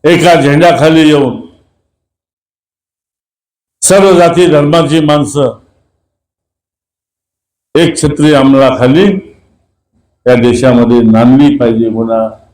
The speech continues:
गोविंदानं सर्व जाती धर्माची माणसं एकात.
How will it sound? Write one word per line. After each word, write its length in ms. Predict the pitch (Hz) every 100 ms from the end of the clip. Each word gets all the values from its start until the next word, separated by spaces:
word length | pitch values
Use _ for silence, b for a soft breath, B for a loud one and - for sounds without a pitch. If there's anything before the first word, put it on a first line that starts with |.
| _
गोविंदानं 500 | 120 139 131 123 123
सर्व 320 | - 120 113 107
जाती 320 | 107 120 110
धर्माची 440 | 104 110 127 123
माणसं 340 | 123 110 110 113
एकात. 360 | 101 - 95